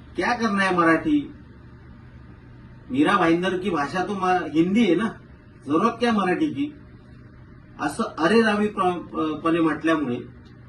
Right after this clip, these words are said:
महाराष्ट्र नवनिर्माण सेनेच्या कार्यकर्त्यांनी त्याच्या कानफडात पेटवले आणि त्यानंतर झालेला वाद तुम्ही सगळ्यांनी पाहिलाय.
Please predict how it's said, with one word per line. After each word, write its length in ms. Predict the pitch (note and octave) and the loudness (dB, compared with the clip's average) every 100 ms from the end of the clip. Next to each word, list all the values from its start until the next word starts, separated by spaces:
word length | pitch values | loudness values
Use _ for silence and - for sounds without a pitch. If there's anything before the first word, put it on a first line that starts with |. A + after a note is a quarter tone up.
| - - | -18 -12
महाराष्ट्र 440 | - C#3+ D#3 F#3 | -6 -6 -4 -2
नवनिर्माण 500 | E3 D#3 D#3+ D#3+ E3 | 0 2 2 2 0
सेनेच्या 340 | D#3 D#3 D3+ D#3+ | 0 -2 -2 -4
कार्यकर्त्यांनी 800 | C#3 C3+ C#3 C#3+ A#2+ C#3+ C#3+ | -4 -4 -4 -6 -6 -4 -4
त्याच्या 340 | D3+ B2+ A#2 D3 | -4 -8 -10 -10
कानफडात 540 | - B2 A#2+ C#3 D3 C#3+ - - - | -6 -4 -4 -2 -4 -6 -14 -16 -6
पेटवले 440 | A#2 A#2+ G#2+ A#2 | -4 -2 -4 -4
आणि 100 | C#3 | -6
त्यानंतर 460 | C#3 D3+ E3 E3 F3 | -2 0 0 0 -2
झालेला 380 | D3+ D3 E3 D#3+ | 0 2 4 2
वाद 140 | D#3 | -2
तुम्ही 260 | - D#3+ D#3 | -4 -4 -4
सगळ्यांनी 340 | D3 D3 D#3 | -4 -2 -2
पाहिलाय. 440 | C#3+ A2 A#2+ G2+ | -4 -4 -4 -4